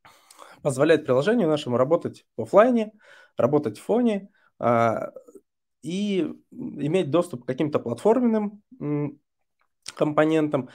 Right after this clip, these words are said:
Можно отправлять браузерные пуши, обновляться в обход сторов, запускаться с иконки в лаунчере. И всё это очень важно, что это такая вот обёртка над браузером без интерфейса браузера. Но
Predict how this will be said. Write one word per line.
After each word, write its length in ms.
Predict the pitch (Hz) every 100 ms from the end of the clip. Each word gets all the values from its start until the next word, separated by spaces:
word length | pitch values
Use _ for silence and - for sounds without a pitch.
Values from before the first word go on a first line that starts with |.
| - _
Можно 320 | - 143 175 127
отправлять 360 | - 131 143 120
браузерные 500 | 139 135 120 113 107
пуши, 460 | 120 - 247 254
обновляться 600 | 226 117 123 127 131 -
в 40 | 113
обход 320 | 113 - -
сторов, 400 | - 208 233 - -
запускаться 640 | 120 123 - 170 175 -
с 100 | -
иконки 380 | 147 143 131 113
в 100 | 120
лаунчере. 440 | 214 247 - 147
И 100 | -
всё 240 | 131 175 180
это 240 | 151 120
очень 300 | - 143 131
важно, 260 | 190 269 185
что 200 | - 123
это 120 | 120 _
такая 340 | 139 120 120 110
вот 120 | 113
обёртка 420 | 123 170 156 123
над 200 | 117 117
браузером 540 | 160 233 214 156 117 _
без 160 | 196 202
интерфейса 540 | 131 120 - 151 131
браузера. 440 | 123 123 104 101 - _ _ _ _ _ _ _ _ _ _ _ _ _ - - - - - -
Но 640 | 131 160 196 240 233 180